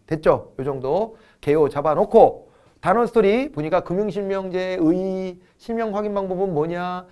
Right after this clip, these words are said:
실명 확인자는 누구냐? 그리고 실명 확인 증표는 어떤 것들이냐? 비대면으로 실명하는 방법은 없냐? 실명 확인 생략에 가능한 거래는 뭐냐? 불법 탈법 차명 거래는 금지되는 것이다. 이렇게 해가지고 단원 구성이 돼 있는데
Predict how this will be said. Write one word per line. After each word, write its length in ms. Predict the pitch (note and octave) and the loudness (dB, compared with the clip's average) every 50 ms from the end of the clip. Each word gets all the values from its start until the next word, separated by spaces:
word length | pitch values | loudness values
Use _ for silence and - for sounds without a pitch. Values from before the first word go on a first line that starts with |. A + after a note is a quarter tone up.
| _ _ _ | _ _ _
실명 320 | - - A#3 A#3 A3 G#3 | -12 -6 -4 -4 0 0
확인자는 460 | A3 G#3+ A3 G#3+ G3 G3+ G3+ G3 F3+ | 0 0 -2 -2 -2 -2 -2 -2 -4
누구냐? 640 | C3+ D3 D3 E3+ F3+ F3+ F3+ F3+ F3+ F#3 F#3 F3+ - _ _ _ _ | -6 -6 -6 -6 -6 -4 -4 -6 -6 -8 -10 -12 -16 _ _ _ _
그리고 400 | - E3 F3+ F#3 G3+ F#3+ F#3 G3 | -2 2 4 4 4 4 2 -4
실명 260 | - - A#3+ A#3 G#3+ | -8 -6 -6 -4 -2
확인 200 | A3+ A3 A3 F#3+ | -2 -2 -2 -4
증표는 400 | - F#3+ F#3 F3+ G3+ G3 F#3+ F3 | -4 -6 -6 -4 -4 -4 -4 -4
어떤 220 | D3+ C#3+ - F#3+ F3+ | -4 -4 -6 -6 -6
것들이냐? 580 | F3+ - - E3+ F3 E3+ F3 F3+ F3+ F3+ F3 - - _ _ _ | -6 -6 -6 -8 -6 -6 -6 -4 -6 -6 -8 -10 -16 _ _ _
비대면으로 540 | _ - E3+ C#3+ G#3+ A3+ A3 A3 G#3 G#3 G#3 | _ -4 4 6 6 6 6 4 2 2 -2
실명하는 480 | G3 - A3 A3+ A3+ G#3 G3+ G3+ G3+ F3 | -4 -4 -4 -4 -2 -2 -2 -2 -4 -4
방법은 360 | D#3+ E3 E3+ F3+ F3+ F#3 F3+ | -6 -4 -4 -4 -2 -2 -2
없냐? 460 | D#3 D3+ E3 F3 F3+ F#3 F#3 F#3 F#3 - _ _ _ _ | -4 -4 -4 -4 -4 -4 -6 -8 -10 -14 _ _ _ _
실명 380 | - - B3+ B3+ B3+ B3+ A#3 | -8 -6 -2 -2 0 0 0
확인 180 | A3+ G#3+ A3 G#3+ | 0 -2 -2 -4
생략에 320 | G3 A3 G#3 G#3 G#3 G3+ | -4 -4 -4 -4 -4 -4
가능한 380 | - - D3+ D#3 F3+ F#3 F#3 F3+ | -4 -4 -4 -4 -4 -4 -4 -2
거래는 280 | F3+ F3 F3+ F3 F3+ | -2 -2 -2 -2 -4
뭐냐? 420 | E3+ D#3+ E3 E3+ F3+ F#3 F#3 F3+ F3+ - _ _ _ | -4 -4 -4 -4 -4 -4 -6 -6 -8 -14 _ _ _
불법 320 | - F3 E3+ - A3+ A3+ - | -2 0 2 2 2 2 2
탈법 360 | G#3+ G3+ G3+ - G3+ G3 - | -2 -2 -2 -4 -6 -6 -8
차명 320 | - - A3+ A3+ A3 G#3+ | -10 -8 -6 -4 -4 -4
거래는 260 | G3+ G3+ F#3+ G3 G3+ | -2 -2 -2 -2 -2
금지되는 400 | - - G3+ G3 F#3 E3+ A3 G3 F3+ | -2 0 0 0 2 2 0 0 0
것이다. 380 | F3+ E3 - - F#3+ F#3+ F3+ - - - _ - | -2 -4 -2 -4 -4 -4 -4 -8 -16 -20 _ -8
이렇게 240 | C3+ C#3+ C#3 - D#3 | -8 -6 -4 -4 -2
해가지고 400 | D3 C#3 B2+ C3 B2+ C#3 E3 E3+ | -2 -2 -4 -4 -4 -4 -4 -4
단원 240 | - C3 C3+ C#3 | -6 -8 -6 -8
구성이 240 | B2 A2+ C3 B2+ B2 | -8 -8 -8 -10 -8
돼 80 | A#2 A#2+ | -8 -8
있는데 300 | A2 A2+ B2+ C#3+ D3+ | -8 -8 -6 -6 -8